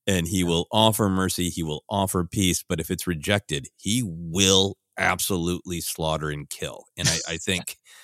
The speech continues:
Speaker 1: uh, that was kind of some of those questions when we met him in, i-, this new Boba Fett in season two of Mando, of like,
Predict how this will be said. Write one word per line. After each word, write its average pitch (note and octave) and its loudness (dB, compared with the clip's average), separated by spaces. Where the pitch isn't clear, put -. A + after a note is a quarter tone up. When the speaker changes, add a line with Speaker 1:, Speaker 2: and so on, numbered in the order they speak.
Speaker 1:
uh, D#2+ 2
that A2+ 4
was A2+ 4
kind A#2+ 2
of G#2 2
some A#2 4
of A2 6
those G2+ 4
questions C3+ 2
when F#2+ 2
we F2+ 2
met G#2 4
him G2 4
in, F2 2
i-, F#2 -6
this G2+ 0
new G#2+ 4
Boba G2 2
Fett F2+ 4
in F2 4
season F2+ 0
two G2 0
of D#2+ -4
Mando, A2 2
of D2 -2
like, D2 -8